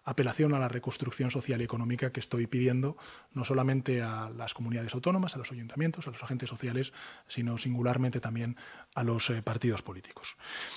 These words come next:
Y en relación con la segunda de las preguntas, eh, decirle, José Luis, que el, el Gobierno de España se ha comprometido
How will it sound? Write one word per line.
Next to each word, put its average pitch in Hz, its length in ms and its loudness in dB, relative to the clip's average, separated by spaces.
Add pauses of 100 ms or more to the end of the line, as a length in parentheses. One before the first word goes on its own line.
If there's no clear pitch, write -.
(300)
Y 180 60 12
en 156 80 12
relación 160 240 12
con 208 140 8
la 131 180 10
segunda 143 300 8
de 127 60 8
las 123 120 4
preguntas, 135 420 6
eh, 120 160 6
decirle, 143 360 6
José - 180 2
Luis, 135 220 8
que 107 300 -2 (260)
el, 123 160 -10
el 120 160 -10
Gobierno 175 260 6
de 104 60 0
España 127 420 0 (240)
se 131 100 -4
ha 117 40 -4
comprometido 120 680 2